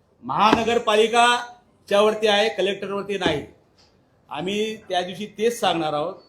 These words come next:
कुठल्याही अधिकाऱ्यांनी जर बोगस नावं केली, कायदा गेला चुलीत,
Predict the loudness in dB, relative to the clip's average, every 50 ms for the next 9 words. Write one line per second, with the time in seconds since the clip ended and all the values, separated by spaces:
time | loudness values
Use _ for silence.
0 | _ _ _ _ _ _ _ _ _ -12 -12 -10 -4 2 4 6 6 6 6 6
1 | 6 4 4 4 2 0 0 2 2 2 2 0 0 0 0 0 0 0 0 2
2 | 4 4 6 6 4 4 2 0 2 2 4 4 2 0 -2 -2 0 0 0 0
3 | -2 -4 -6 -10 -16 _ _ _ _ _ -6 -4 -2 -2 0 0 0 0 2 0
4 | 0 0 0 -2 -2 -2 0 0 -2